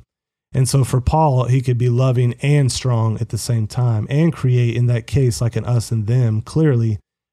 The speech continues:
but hoping to protect the sheep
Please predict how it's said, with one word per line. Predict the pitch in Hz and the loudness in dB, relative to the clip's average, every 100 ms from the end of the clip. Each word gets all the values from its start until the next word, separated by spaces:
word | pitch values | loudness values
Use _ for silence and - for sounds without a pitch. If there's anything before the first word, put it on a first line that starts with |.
| - | -6
but | 120 139 127 | 0 0 0
hoping | - 165 165 131 120 113 _ _ - | 0 0 2 2 2 -2 _ _ -6
to | 143 | -4
protect | 127 113 - 156 139 - | -2 -4 0 0 0 -2
the | |
sheep | 113 - 147 156 | -6 -2 -2 -2